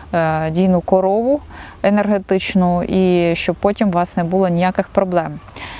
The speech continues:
Тому, е, якщо ви відчуваєте цей поклик, вперед. Але я н-, не радила б це робити, е, із, е, тих сенсів, які я побачила в комунікації з Ліліт,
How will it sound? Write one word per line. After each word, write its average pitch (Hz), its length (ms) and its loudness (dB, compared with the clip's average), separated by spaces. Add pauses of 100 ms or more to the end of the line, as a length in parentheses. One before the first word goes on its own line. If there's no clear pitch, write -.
(240)
Тому, 262 600 4
е, 208 100 2
якщо 214 460 0
ви 208 160 0
відчуваєте 175 1120 0 (1120)
цей 196 200 0
поклик, 233 540 0 (140)
вперед. 175 320 2 (260)
Але 190 460 2
я 208 340 0 (100)
н-, 175 220 -2
не 190 220 2
радила 160 440 -2
б - 40 -6 (140)
це - 160 0
робити, 196 560 0 (340)
е, 175 320 0
із, 190 300 0
е, 170 280 2 (1800)
тих 220 220 0
сенсів, 214 440 0
які 185 260 0
я 190 120 2
побачила 175 760 0
в 165 60 -6
комунікації 180 800 0
з 170 100 -6
Ліліт, 185 320 2